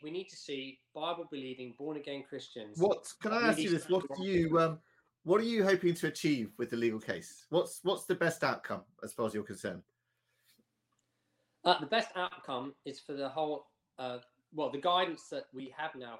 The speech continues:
Speaker 1: for schools is, the, is this Cornwall guidance, is to be completely, uh, re-, removed. Um, n-, and also within, uh, primary schools,
Speaker 2: What does the
Speaker 1: it's, it's
Speaker 2: guidance
Speaker 1: not
Speaker 2: say, Nigel? What does the guidance say that, that you don't, don't like?
Speaker 1: Oh,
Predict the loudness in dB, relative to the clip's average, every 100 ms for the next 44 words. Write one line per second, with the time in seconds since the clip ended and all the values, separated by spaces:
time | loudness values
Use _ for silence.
0 | -18 -16 -14 -14 -16 -18 -18 -18 -18 -18
1 | -8 -4 -2 -2 -2 -2 -4 -10 -8 -2
2 | -2 -4 -10 -2 -2 -2 -6 -6 -10 _
3 | _ -10 -8 -8 -10 _ -4 -2 4 6
4 | 6 4 0 -14 _ _ _ -20 -4 2
5 | 4 2 -6 _ _ _ _ _ _ -10
6 | -4 0 2 4 4 4 2 0 0 -2
7 | -4 -6 -10 -10 -10 -12 _ -8 -8 -8
8 | 0 4 4 4 6 8 8 6 -2 2
9 | 2 2 -2 -6 -6 -4 -2 0 0 2
10 | 2 0 -6 -2 0 0 -4 -6 -8 -6
11 | -6 -6 -6 -6 -8 -6 -8 -10 -16 _
12 | _ _ _ _ _ _ _ _ _ -10
13 | 0 0